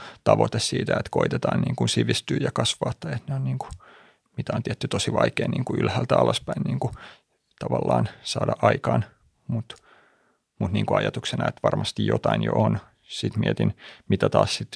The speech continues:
niin kuin puuttuu, tai tuntuu, että vaikka ei ole mitään laajoja hengissä olevia kontemplatiivisia perinteitä – mitä taas, ää, tuntuu, että vaikka jossain niin kuin menneissä kulttuureissa,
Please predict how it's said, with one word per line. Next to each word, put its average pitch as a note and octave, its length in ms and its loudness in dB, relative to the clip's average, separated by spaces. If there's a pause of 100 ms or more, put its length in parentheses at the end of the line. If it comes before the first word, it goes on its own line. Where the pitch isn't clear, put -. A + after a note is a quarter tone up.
(160)
niin A#2 180 0
kuin G2+ 220 -2
puuttuu, A2+ 680 2 (200)
tai - 200 0
tuntuu, - 340 -2
että - 160 -4
vaikka - 240 0 (480)
ei G2+ 260 4
ole G#2 100 4
mitään A1 480 2 (1500)
laajoja A2 540 4
hengissä G#2+ 580 -2
olevia A2 340 0
kontemplatiivisia A2 1000 0
perinteitä – G#2 720 2 (400)
mitä - 220 0
taas, - 320 0 (440)
ää, - 280 4 (800)
tuntuu, G2+ 340 -2
että - 160 -6
vaikka - 280 0
jossain - 380 0
niin A1 120 2
kuin G#1+ 140 0
menneissä G#1 480 4
kulttuureissa, A2 720 0